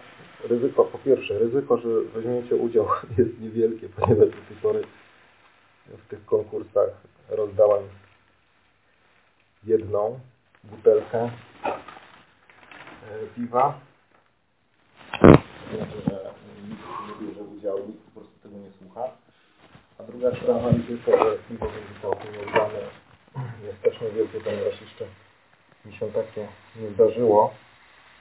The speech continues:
żeby było nie, niepijane, niemożliwe do spożycia. Jeszcze parę gram. Dobra. Tym optymistycznym akcentem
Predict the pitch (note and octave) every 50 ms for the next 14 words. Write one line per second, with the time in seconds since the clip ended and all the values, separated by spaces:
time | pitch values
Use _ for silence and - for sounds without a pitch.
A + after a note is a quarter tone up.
0 | - - - - _ _ _ _ _ _ _ _ - F#2+ G2+ F#2+ G#2 G#2+ G2 G2
1 | G#2+ G2+ G#2 G#2 G#2 G#2 G2+ G#2 G#2 G2+ - - - - - - - - - -
2 | _ - - _ _ _ _ _ _ _ _ A2 G#2+ G#2 - - G#2 G#2 G#2+ G2+
3 | G2 G#2+ G#2 G2+ - - - _ _ _ _ _ _ _ _ _ - _ A2 G#2
4 | G2 G#2+ G#2 F#2+ G#2 A2+ G2 G#2 G2+ F#2+ F#2+ - _ - G#2 G2 G2+ G2+ - -
5 | - - - - _ _ _ _ _ _ _ _ _ _ _ _ G1+ G1+ - -
6 | - _ _ - - _ - - - - - A#2+ A#2+ A#2+ B2+ C3 C3+ C#3 C#3 -
7 | - _ _ _ _ _ _ _ _ _ _ _ _ _ _ _ _ _ _ _
8 | - G2 - - - - - _ _ - _ _ - - - - - - - _
9 | - - _ - - - - - - - - - - - - - - - - -
10 | - - _ _ _ _ _ _ _ - - - - - - - - - - -
11 | - - - - - A#3+ A#3+ - - - - B3 B3 - - - C4+ C4 C4 -
12 | A3+ A#3 - - - - - _ _ _ _ _ _ - _ _ _ _ _ _
13 | _ _ _ _ _ _ _ _ _ _ _ _ G#2+ G#2 - _ _ A2+ A2 A2
14 | G#2+ A2 A#2+ C3 C#3+ D3